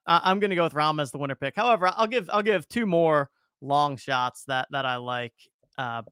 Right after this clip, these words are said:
again, both for Rainmakers D F S and, and also more so for outright winner picks. Two guys that are both sitting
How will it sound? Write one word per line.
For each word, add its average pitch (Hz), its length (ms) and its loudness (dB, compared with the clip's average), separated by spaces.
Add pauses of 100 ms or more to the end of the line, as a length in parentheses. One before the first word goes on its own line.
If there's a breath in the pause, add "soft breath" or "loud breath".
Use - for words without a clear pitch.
(160)
again, 131 380 -2 (320)
both 151 220 6
for 143 160 2
Rainmakers 139 500 2
D 143 140 -2
F 131 140 0
S 135 240 4
and, 131 180 -2
and 151 140 4
also 139 440 2 (420 soft breath)
more 143 160 0
so 139 180 2
for - 180 0
outright 139 520 4
winner 135 240 0
picks. - 280 -2
Two 208 120 -2
guys 170 240 8
that 151 120 4
are 143 40 2
both 143 260 0
sitting 143 500 0